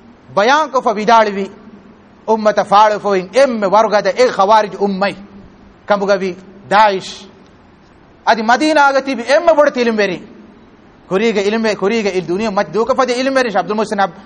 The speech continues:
kuriga umma do ka fadi bodu ilmeri. Imam Albani, Imam Ibn Uthaymin, adi Imam Ibn Baz, rahimahullah, ari hun dari waru fa dunia mati ka mihar tiba bodu ilmeri.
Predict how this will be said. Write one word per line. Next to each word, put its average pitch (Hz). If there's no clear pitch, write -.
kuriga 196
umma 220
do 226
ka 254
fadi 220
bodu 220
ilmeri. 240
Imam 214
Albani, 202
Imam 196
Ibn 180
Uthaymin, 214
adi 170
Imam 202
Ibn 226
Baz, 277
rahimahullah, 262
ari 254
hun 214
dari 220
waru 285
fa 277
dunia 269
mati 262
ka 240
mihar 302
tiba 254
bodu 226
ilmeri. 180